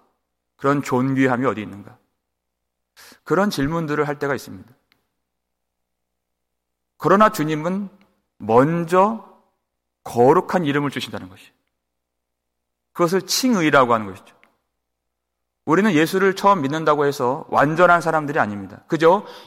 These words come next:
예수님 안에 있기 때문에 거룩하다고 불러주신 칭의를 받은 것입니다.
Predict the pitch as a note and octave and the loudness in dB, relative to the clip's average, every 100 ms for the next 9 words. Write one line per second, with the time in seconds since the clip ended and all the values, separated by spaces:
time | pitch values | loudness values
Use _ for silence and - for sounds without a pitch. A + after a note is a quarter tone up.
0 | - C#3+ F#3 F#3 G3+ G3 G#3 A3+ - - | 0 2 4 2 -2 0 0 -2 -6 -20
1 | _ _ A#2+ C3+ E3 F3+ C#3+ - - F#3+ | _ _ 2 4 4 0 0 -4 -2 -6
2 | - E3 D3+ D3 E3+ G#3+ A3 _ _ _ | -2 0 0 0 0 -2 -6 _ _ _
3 | _ _ _ _ _ _ _ _ _ _ | _ _ _ _ _ _ _ _ _ _
4 | _ - C#3 F3 - E3 D#3 E3+ G#3 G3+ | _ 2 4 4 2 2 4 4 0 -2
5 | - _ - B2+ C3 C#3+ D#3 E3+ D3+ C3 | -20 _ -8 0 2 4 6 6 4 -2
6 | - F#2+ F2 _ _ - - A#3 G#3+ C3 | -10 -14 -18 _ _ -4 2 2 4 2
7 | B2+ B2 A#2 C3+ F3 B2 G2+ G2+ F2+ G2 | 4 2 0 -2 -2 -4 -8 -8 -14 -20
8 | F2 | -20